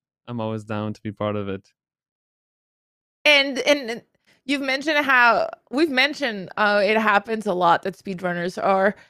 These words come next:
Speaker 2: kind of part of these kind of, of activations. Uh,
Speaker 1: Mm-hmm.
Speaker 2: and, and do you know where this come from? Do you know why it's so popular among speedrunners to just raise money for charity?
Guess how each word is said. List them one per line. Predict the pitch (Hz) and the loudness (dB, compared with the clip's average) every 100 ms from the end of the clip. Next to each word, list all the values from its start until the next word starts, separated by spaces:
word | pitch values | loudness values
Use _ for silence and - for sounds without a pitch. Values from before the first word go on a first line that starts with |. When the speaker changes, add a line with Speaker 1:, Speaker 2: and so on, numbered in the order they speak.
| _ _ _ | _ _ _
Speaker 2:
kind | 220 196 | 0 0
of | 196 | 2
part | 233 202 196 | 6 6 6
of | - 180 | 2 -2
these | 175 185 - | -4 -10 -4
kind | 185 175 170 | 0 0 -2
of, | - 165 170 170 - _ | 0 0 0 -6 -12 _
of | 160 170 | -10 -2
activations. | 139 175 - 175 175 208 - 170 165 190 - _ _ - | -2 -2 -6 -2 0 -2 -4 -6 -6 -8 -10 _ _ 0
Uh, | 226 220 | 6 6
Speaker 1:
Mm-hmm. | 208 | 8
Speaker 2:
and, | 247 254 233 233 208 | 6 4 0 -4 -8
and | - 120 165 165 _ - | -10 -16 -18 -20 _ -10
do | 262 | 0
you | 480 427 | 2 2
know | 233 247 294 | 2 4 4
where | 202 196 226 | 4 2 2
this | 240 - | 0 -4
come | 240 240 | -4 -2
from? | 233 233 | -2 -2
Do | 277 | -6
you | 415 | 0
know | 330 | 2
why | 247 165 165 196 | 2 4 4 4
it's | 214 185 - | 2 -4 -8
so | - - 196 202 202 208 _ _ _ _ - | -12 2 6 6 4 0 _ _ _ _ -2
popular | 202 214 220 233 208 196 | 4 4 2 -2 2 2
among | 180 190 185 185 | 2 2 0 -2
speedrunners | - 196 175 208 269 160 - | -10 -10 -4 -4 -2 -6 -10
to | 185 | -14
just | 175 180 | -12 -8
raise | 180 180 | -6 -6
money | 180 180 | -6 -8
for | 202 180 | -8 -8
charity? | 185 175 - 196 | -8 -8 -10 -14